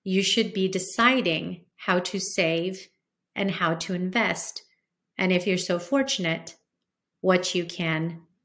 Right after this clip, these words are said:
give to charity, charitable causes that you care about. Uh,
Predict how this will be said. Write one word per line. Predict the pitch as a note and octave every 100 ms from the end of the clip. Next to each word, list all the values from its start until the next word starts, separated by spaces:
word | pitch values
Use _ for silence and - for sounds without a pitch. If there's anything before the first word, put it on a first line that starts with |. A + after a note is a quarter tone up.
| _ _ _ _ -
give | F#3 F3
to | -
charity, | E3 - D#3+ D#3+ E3+ F#3+ A#3 A3+ - - - _
charitable | - F#3+ F3 E3+ E3
causes | E3 - D#3 D#3+ E3+
that | E3+ -
you | E3+
care | - D#3+ D#3
about. | E3 F#3 A#3 D4 - - - - _ _ _ _
Uh, | G3 F#3 F3 E3+